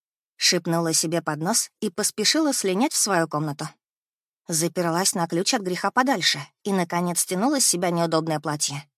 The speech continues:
накинула халат и прошла в уборную. Пока купель наполнялась тёплой водой, я рылась в тумбе в поисках каких-нибудь эфирных масел. Хотелось полежать в воде и максимально расслабиться перед сном. В итоге отыскала какой-то пузырёк, откупорила,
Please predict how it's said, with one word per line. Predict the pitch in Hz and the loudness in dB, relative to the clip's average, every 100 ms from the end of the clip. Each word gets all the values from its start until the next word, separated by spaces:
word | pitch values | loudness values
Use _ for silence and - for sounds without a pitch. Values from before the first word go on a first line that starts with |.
| - | -6
накинула | 202 180 185 170 156 | 2 2 2 0 0
халат | - 160 240 _ - | 0 -2 -2 _ -6
и | 233 | 0
прошла | 208 - 320 302 | 2 4 4 4
в | |
уборную. | 175 151 151 143 147 _ _ _ _ _ - | 0 0 -2 -4 -6 _ _ _ _ _ -2
Пока | 160 160 156 | -2 0 -2
купель | 170 180 175 | -2 0 0
наполнялась | 160 151 160 165 175 165 - | 0 0 0 2 0 -2 -2
тёплой | 180 202 160 | -2 -2 -2
водой, | 156 151 240 - - | -2 -2 -4 -6 -4
я | 180 | -2
рылась | 175 175 170 | 0 0 -2
в | - | -2
тумбе | 170 220 202 | -2 0 -2
в | - | -2
поисках | 185 190 202 175 | 0 0 -2 -6
каких-нибудь | - 175 214 - 247 202 202 | -6 -6 -6 -2 0 0 -2
эфирных | 196 208 190 233 | -2 -2 0 0
масел. | 294 277 - 151 - _ _ _ _ | 2 2 2 -4 -12 _ _ _ _
Хотелось | 165 156 165 156 | -6 -4 -2 -2
полежать | - 165 165 160 - | -2 -2 0 0 -2
в | |
воде | 151 151 208 _ - | -4 -2 -6 _ -4
и | 196 | 0
максимально | 190 180 - 170 202 311 269 | 0 0 0 2 2 2 2
расслабиться | 175 165 175 151 160 - 156 | 2 2 2 0 -2 -4 -4
перед | 160 151 | -4 -2
сном. | - 143 139 _ _ _ _ _ _ _ _ | -2 -2 -4 _ _ _ _ _ _ _ _
В | 156 | -6
итоге | 151 - 190 139 - | -2 -2 -2 -8 -6
отыскала | 190 185 - 160 180 | -4 -2 -2 0 0
какой-то | 233 180 180 175 220 | 0 -2 -2 -4 -2
пузырёк, | 233 262 185 - _ | 0 0 0 -8 _
откупорила, | - 170 - 277 220 156 139 | -4 -2 -2 0 2 0 -4